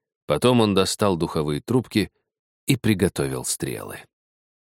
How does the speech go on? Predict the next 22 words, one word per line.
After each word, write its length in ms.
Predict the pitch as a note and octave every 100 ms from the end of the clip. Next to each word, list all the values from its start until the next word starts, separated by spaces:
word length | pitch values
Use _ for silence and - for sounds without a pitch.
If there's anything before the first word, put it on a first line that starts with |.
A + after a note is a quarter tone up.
| _ _ _ _ _ _ _
В 100 | -
последовавшие 800 | E2 - C3+ D#3 D3+ C3+ - C3+
за 140 | A2+
успешно 520 | B2+ - C#3+ C#3+ B2+ A#2
осуществленной 800 | - A#2 A#2 - G#2+ A#2+ A#2 A2
Мина 300 | A2 A#2 G#2
ликвидацией 720 | G2 G2 F#2+ G#2 - G2 F2
директора 560 | F#2 G2+ F#2+ G2 F#2 -
Аква 420 | G2 F#2 F#2 F#2
Энтрепо 680 | F#2+ F#2+ - F#2+ F2+ - D#2
Ко, 280 | - B2 A2 - _
Ломбардо 800 | - D#2+ G2 G#2+ G#2+ A2 F#2+ G2
Пелика 480 | F2+ F2+ G#2 A2+ A2
и 200 | - -
двух 280 | G2 G2 -
американцев 760 | F#2 F#2 - G#2 F#2+ F2+ - -
дни 320 | D2+ G#2 D3+
группировка 760 | B2+ B2 - A2+ C#3 - A#2+ A2
Марипоса 600 | G2 F#2+ - B2+ - F#2
получила 520 | F2 F#2 - C3 A2
боевое 480 | F#2 F2+ F2 G2 F2+
крещение. 640 | E2 D#2 - E2+ C2 -